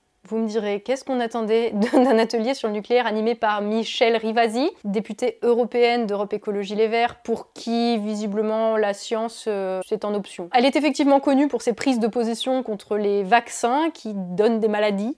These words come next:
et en faveur de tout un tas de pseudo-sciences, ainsi que pour son combat pour la reconnaissance de l'hypersensibilité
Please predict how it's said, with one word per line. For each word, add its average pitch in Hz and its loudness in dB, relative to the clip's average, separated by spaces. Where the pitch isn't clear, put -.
et 277 6
en 262 6
faveur 254 4
de 226 4
tout 220 -6
un 208 -4
tas 233 2
de 190 -2
pseudo-sciences, 247 0
ainsi 277 -2
que 254 -4
pour 220 -6
son 262 -2
combat 226 2
pour 208 -2
la 196 4
reconnaissance 233 0
de 190 -4
l'hypersensibilité 240 -2